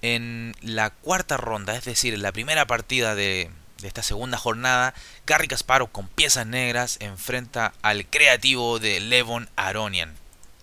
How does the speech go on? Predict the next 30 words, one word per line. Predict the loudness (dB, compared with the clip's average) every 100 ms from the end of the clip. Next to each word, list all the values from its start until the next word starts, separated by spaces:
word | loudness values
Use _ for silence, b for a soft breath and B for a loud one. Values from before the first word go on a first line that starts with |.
| -18 -10
Aronian | -4 -2 0 -2
inició | -2 -4 -6
con | -8 -8
D | -6
cuatro, | -4 -4 -4 -8 -12
Garry | -2 2 2
con | 0 -10 -12
caballo | -10 -6 -6 -6
F | -6 -4
seis, | 0 0 0 -8 B B B B -4
alfil | -4 0 2
F | 2 2
cuatro, | 2 0 0
y |
luego | -4 0 0
de |
esta | -2 -6
jugada | -2 2 2
Garry | 2 -2
Kasparov | -4 -8 -6 -6
se | -6
tomó | -8 -10
un | -6
par | -4
de | -4
minutos | -6 -8 -12
para | -8 -6
pensar | -6 -6 -6 -6
qué | -6
hacer. | 2 2